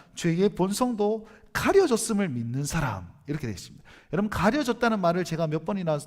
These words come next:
이제 말씀을 좀 드린 적이 있는데요. 여러분, 가려졌다. 뭘로 가려졌습니까? 예수님으로 가려졌다. 그래서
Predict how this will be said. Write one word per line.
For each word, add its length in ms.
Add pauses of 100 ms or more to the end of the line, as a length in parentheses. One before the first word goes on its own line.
이제 160
말씀을 560
좀 160
드린 200
적이 180
있는데요. 580 (300)
여러분, 280
가려졌다. 680 (180)
뭘로 300
가려졌습니까? 880 (680)
예수님으로 600
가려졌다. 680 (560)
그래서 600